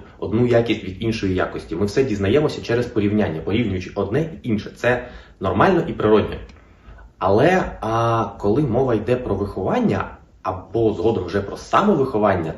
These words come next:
там починаються приколи. Бо для дитини це нормально —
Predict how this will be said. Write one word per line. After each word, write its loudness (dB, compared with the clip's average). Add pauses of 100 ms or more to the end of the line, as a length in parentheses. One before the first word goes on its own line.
там 2
починаються -2
приколи. 0 (180)
Бо 4
для 2
дитини 2
це 0
нормально — 2